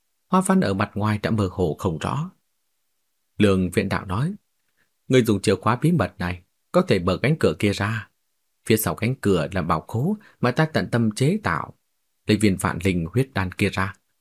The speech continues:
uống nó thì thực lực của ta có thể khôi phục." Tiêu Tiêu đứng dậy,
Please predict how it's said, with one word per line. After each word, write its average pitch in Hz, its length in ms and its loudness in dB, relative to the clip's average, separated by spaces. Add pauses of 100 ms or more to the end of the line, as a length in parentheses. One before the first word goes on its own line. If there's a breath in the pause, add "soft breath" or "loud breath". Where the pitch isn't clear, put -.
uống 147 320 4
nó 175 280 0 (280)
thì 143 120 2
thực 143 240 0
lực 135 140 2
của - 260 2
ta 90 320 -4
có 110 180 0
thể - 140 -2
khôi 95 220 2
phục." - 360 -6 (1500)
Tiêu 107 140 4
Tiêu 95 120 2
đứng 120 220 2
dậy, 87 300 -4